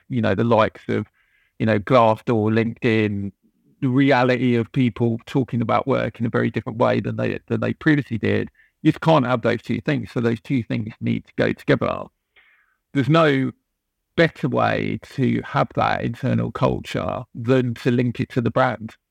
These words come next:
ultimately, because that brand should be, you know, breathed externally through all the channels that we use,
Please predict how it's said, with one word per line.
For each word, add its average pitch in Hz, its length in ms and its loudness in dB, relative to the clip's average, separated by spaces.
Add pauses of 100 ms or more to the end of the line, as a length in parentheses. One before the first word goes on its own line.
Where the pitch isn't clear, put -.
ultimately, 107 720 -4
because 123 240 -2
that 120 200 0
brand 117 420 0
should - 220 -4
be, 110 400 -2 (460)
you 117 100 0
know, 107 160 0 (120)
breathed 120 440 0
externally 110 920 0
through 113 240 -2
all 117 120 -4
the 113 100 -4
channels 113 460 -2
that - 120 -12
we 117 120 0
use, 117 340 0